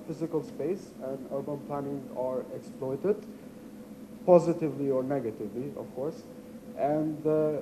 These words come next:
objective or the conclusion from, from this, uh, part of the,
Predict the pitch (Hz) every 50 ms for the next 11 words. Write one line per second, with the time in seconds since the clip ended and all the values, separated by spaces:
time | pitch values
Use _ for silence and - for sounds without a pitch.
0 | - - 131 139 135 - 185 175 170 - 147 135 131 131 135 135 135 - - 139
1 | 131 - - 165 156 143 - 143 135 123 - 143 139 135 139 135 - - - 139
2 | 131 127 131 139 147 135 - - - - - 120 120 127 127 123 123 123 113 117
3 | - - - - - - - - 151 151 143 135 - 139 127 120 127 127 120 120
4 | 117